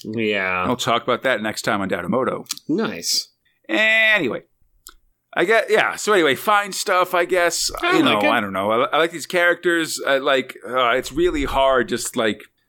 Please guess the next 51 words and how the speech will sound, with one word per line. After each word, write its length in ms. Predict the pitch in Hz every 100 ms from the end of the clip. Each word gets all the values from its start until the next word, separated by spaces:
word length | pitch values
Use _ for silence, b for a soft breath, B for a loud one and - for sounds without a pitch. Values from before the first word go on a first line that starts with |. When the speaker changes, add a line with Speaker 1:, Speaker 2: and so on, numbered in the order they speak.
| _
Speaker 2:
the 80 | 151
two 260 | 147 202 196
pages 520 | - 180 170 131 123
of 100 | 139
blessing 440 | 127 139 139 147 135
and 100 | 113
a 40 |
curse, 380 | - 143 131 -
'cause 140 | 110
you 80 | 107
get 240 | 131 131
it 120 | 127 120
and 140 | 110
get 200 | 123 117
out, 320 | 120 123 117
but 80 | 117
it's 80 | 113
just 140 | 113
really 300 | 98 117 113 104
hard 280 | 117 113 110
to 60 |
move 220 | 104 110 -
things 240 | 113 101
along. 260 | 104 110 117
Speaker 1:
Yeah, 260 | 156 147
Speaker 2:
It 100 | 127
feels 160 | 117 110
like 240 | 120 107
half 220 | - 120 110
Speaker 1:
exactly. 60 |
Speaker 2:
a 60 | 107
story 520 | - 120 113 110 98
base 240 | 98 101 92
going 240 | 95 98
on, 80 | 98
Speaker 1:
I, 240 | 160 160 -
I 100 | 113
Speaker 2:
which 80 | 113
I 60 |
guess 160 | 120 -
makes 180 | 110 -
sense. 360 | 113 98 -
Speaker 1:
Yeah, 300 | 165 165 156 151
I 40 |
know. 200 | 147 135
I, 140 | 135 170
I 180 | 139
like 240 | 147 170 180
that 120 | 190
they 100 | 190
don't 300 | 175 165 135